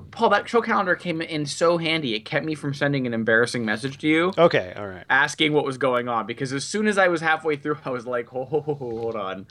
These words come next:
Speaker 1: Let's go look at that calendar that Paul put together." And that calendar
Speaker 2: All right.
Speaker 1: kept,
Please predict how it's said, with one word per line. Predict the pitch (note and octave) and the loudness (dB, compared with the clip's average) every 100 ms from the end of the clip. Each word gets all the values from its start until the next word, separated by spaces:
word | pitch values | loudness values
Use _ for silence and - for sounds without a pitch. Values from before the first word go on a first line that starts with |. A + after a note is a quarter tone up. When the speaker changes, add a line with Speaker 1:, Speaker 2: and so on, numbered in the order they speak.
| F#3+ - A3 - | -6 -4 -2 0
Speaker 1:
Let's | G3+ G#3+ | 0 4
go | A3 | 6
look | G3 | 6
at | F3 | 4
that | E3 D3+ | 2 2
calendar | F3 F#3 C#3+ A#2+ | 2 0 -2 -4
that | A2+ | -6
Paul | A#2+ A2 | -6 -6
put | G#2 A2+ | -6 -8
together." | A2 G#2+ G2+ G2 | -6 -4 -4 -4
And | A2+ A#2+ | -4 -4
that | A#2+ | -4
calendar | B2 A#2 G#2+ G#2+ G2 F#2+ | -4 -6 -6 -8 -10 -8
Speaker 2:
All | A#2+ G#2+ | -8 -6
right. | F#2 | -8
Speaker 1:
kept, | G#2 | -12